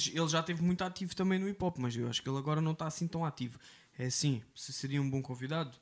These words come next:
Acho que sim, porque ele também, ele, ele, eh, já há vários anos que está,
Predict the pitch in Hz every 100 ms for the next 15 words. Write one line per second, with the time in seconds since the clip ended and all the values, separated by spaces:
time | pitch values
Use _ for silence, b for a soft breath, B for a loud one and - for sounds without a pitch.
0 | _ _ _ _ _ _ _ - 87 90
1 | - 156 156 131 117 123 131 135 135 135
2 | - - _ 127 131 131 131 127 - 123
3 | 123 123 123 123 120 123 123 120 120 120
4 | 120 120 117 117 117 120 117 123 123 131
5 | 127 - - 120 120